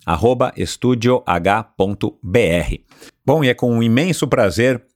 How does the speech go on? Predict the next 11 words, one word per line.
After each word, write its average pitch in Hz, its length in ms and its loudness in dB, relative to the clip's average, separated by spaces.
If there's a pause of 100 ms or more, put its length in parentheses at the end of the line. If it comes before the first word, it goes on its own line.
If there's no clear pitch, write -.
(100)
que 92 800 0
eu 95 140 0
começo 95 360 0
aqui 92 200 -2
esse 90 340 0
episódio 87 960 0
com 87 260 -4
o 82 60 -2
Marcelo 85 500 0
Glazer, 113 580 0 (480)
porque 87 760 -2